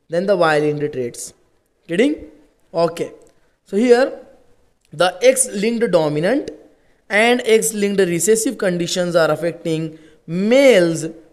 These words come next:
much more commonly, because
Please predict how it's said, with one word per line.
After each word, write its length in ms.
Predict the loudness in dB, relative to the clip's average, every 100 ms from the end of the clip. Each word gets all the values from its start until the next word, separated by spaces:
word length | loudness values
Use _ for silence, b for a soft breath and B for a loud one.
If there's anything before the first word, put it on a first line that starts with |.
| -10
much 320 | -4 -2 -2
more 320 | -2 4 4
commonly, 560 | 4 0 0 -2 -6 -8 -16 _ _ _ _ _ _
because 580 | -10 -2 2 2 0